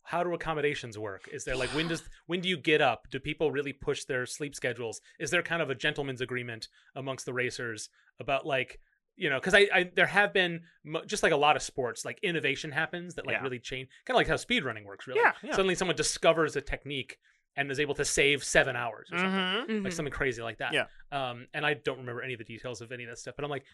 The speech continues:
Speaker 1: they all just get in a hotel at, the, at night? Where do
Speaker 2: Yeah.
Speaker 1: they ha-, where do they have dinner? Like, are, are, are, they're not all itching to keep going? Like, how does that, how do you control that?
Speaker 2: Yeah, that's the thing. It's like, 'cause every, every, like, stage of the race is, like, a different route. It's not like
Speaker 1: Yeah.
Speaker 2: they necessarily pick up where the previous one ended.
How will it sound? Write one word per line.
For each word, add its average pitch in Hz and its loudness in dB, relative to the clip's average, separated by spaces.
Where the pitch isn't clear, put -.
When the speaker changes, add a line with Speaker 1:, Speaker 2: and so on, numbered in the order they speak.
Speaker 1:
they 165 -2
all 214 2
just - -10
get 208 -2
in 190 -6
a 160 -4
hotel 170 2
at, 233 -6
the, - -10
at 196 -8
night? 226 -6
Where 160 0
do 294 6
Speaker 2:
Yeah. 359 8
Speaker 1:
they - 8
ha-, 202 6
where 196 6
do 214 6
they 220 10
have 202 8
dinner? 151 8
Like, 131 -2
are, 175 4
are, 185 4
are, 185 2
they're 170 6
not 185 8
all 180 4
itching 180 0
to 156 -2
keep 170 -2
going? 156 -2
Like, 147 0
how 202 2
does 233 4
that, 160 2
how - -12
do 240 -4
you 170 -14
control 160 2
that? 131 2
Speaker 2:
Yeah, 359 6
that's 277 2
the 320 -2
thing. 392 0
It's 196 -2
like, 226 -2
'cause 240 -2
every, 247 2
every, 220 2
like, 180 0
stage 196 -2
of 170 2
the 165 -4
race 180 -2
is, 170 -8
like, 165 -6
a - -4
different 160 -6
route. 190 4
It's 170 -4
not 196 -2
like 214 -2
Speaker 1:
Yeah. 127 2
Speaker 2:
they 107 -2
necessarily 170 -4
pick - -2
up 180 -2
where 165 -4
the 156 -6
previous 175 -6
one 151 -10
ended. - -8